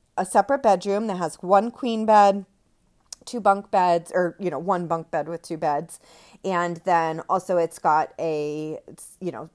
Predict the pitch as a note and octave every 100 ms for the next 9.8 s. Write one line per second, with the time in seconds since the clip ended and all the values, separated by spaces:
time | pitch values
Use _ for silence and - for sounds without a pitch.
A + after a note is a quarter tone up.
0 | - A3 G3 E3+ - - G3 E3+ F3 G3
1 | F#3 G3 G#3 G3 E3+ F3+ F3+ F#3 F3+ F3+
2 | E3+ E3 - D#3+ D#3+ A3+ C#4+ - G3 F3+
3 | E3+ E3+ A3+ C4+ D#4 G4 - - _ _
4 | _ _ _ - G#3+ A#3 F#3+ F#3+ B3+ A#3
5 | F#3 - F#3+ F3+ F#3 F3 F3 F#3+ G3+ D#3+
6 | E3+ G3 G#3+ F#3 E3+ F3+ F#3 G3 A3+ -
7 | _ _ - F#3+ F#3 F#3 F#3 F3+ F3 F3+
8 | F3+ F#3 F3+ F3 - F3 E3 F#3+ B3+ B3
9 | A#3+ G#3+ F3 F3 F3 - -